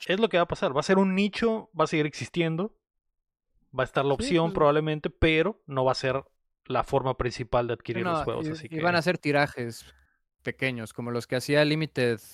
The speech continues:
Speaker 2: eh,
Speaker 1: Limited
Speaker 2: ¿cómo se llama?
Speaker 1: Run.
Speaker 2: Limited, Limited Run,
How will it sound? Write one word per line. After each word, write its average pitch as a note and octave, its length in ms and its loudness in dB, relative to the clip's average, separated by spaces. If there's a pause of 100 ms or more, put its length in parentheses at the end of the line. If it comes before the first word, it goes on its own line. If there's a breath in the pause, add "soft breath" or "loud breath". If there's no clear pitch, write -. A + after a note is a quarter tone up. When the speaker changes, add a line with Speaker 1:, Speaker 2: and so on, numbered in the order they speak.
(120)
Speaker 2:
eh, A2 580 -6
Speaker 1:
Limited C3 240 -6
Speaker 2:
¿cómo - 0 -
se E3+ 100 -6
llama? C3+ 120 0
Speaker 1:
Run. - 100 -10
Speaker 2:
Limited, F3 260 -12 (420)
Limited D3 340 -8
Run, C3+ 320 -2